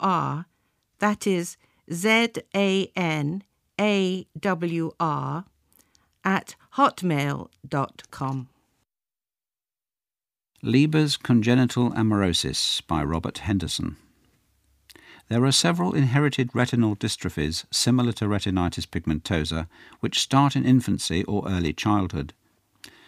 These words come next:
Speaker 2: Some infants will have very poor vision, nystagmus, involuntary to and fro eye movements, and retinal changes of varying severity. This group of children has the severest end of the spectrum of R P,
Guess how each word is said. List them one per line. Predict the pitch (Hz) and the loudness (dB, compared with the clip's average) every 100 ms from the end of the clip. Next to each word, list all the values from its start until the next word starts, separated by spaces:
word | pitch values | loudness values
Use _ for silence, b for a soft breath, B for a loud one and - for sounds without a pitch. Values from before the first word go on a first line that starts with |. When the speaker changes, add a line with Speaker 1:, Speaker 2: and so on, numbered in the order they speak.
| b b b b _ - | b b b b _ -4
Speaker 2:
Some | - 160 | 2 4
infants | 120 101 107 - - | 4 4 0 -2 -2
will | 113 | 0
have | 120 107 | 0 0
very | 113 120 | 0 -2
poor | - 110 95 | -2 -2 0
vision, | 92 85 90 120 - _ - | 0 0 -2 -4 -8 _ -4
nystagmus, | 95 - - 104 - 117 131 - _ _ _ - | -2 -2 0 0 0 -4 -4 -10 _ _ _ -8
involuntary | 90 85 95 90 - 95 | -4 0 0 -2 -2 -6
to | - 107 | -2 -2
and | 90 | -2
fro | - 92 | 0 2
eye | 107 110 | 2 2
movements, | - 95 87 107 - - - _ _ _ - | 0 0 0 -4 -6 -14 -16 _ _ _ -6
and | 107 110 | -2 0
retinal | 123 131 143 131 | 0 0 0 0
changes | 123 - 104 101 101 107 | -2 0 2 0 -2 -6
of | |
varying | 101 95 92 90 92 | -2 -2 0 0 -2
severity. | - 95 110 107 - - 90 _ _ _ _ _ b b b b | -2 -2 -2 -2 -6 -10 -10 _ _ _ _ _ b b b b
This | 143 170 | -2 0
group | 160 160 | 2 2
of | 143 - | 0 -4
children | - 95 80 82 98 92 | -2 0 0 -4 -4 -2
has | 110 107 | -2 0
the | 98 | -2
severest | 113 104 127 127 117 - | -2 2 2 2 -2 -2
end | 101 98 | -2 -2
of | 95 | -2
the | 95 | -4
spectrum | - 107 - 98 95 | -2 -4 -4 -4 -2
of | 92 | -2
R | 87 85 - | -4 -4 -4
P, | 120 87 82 | -2 -2 -4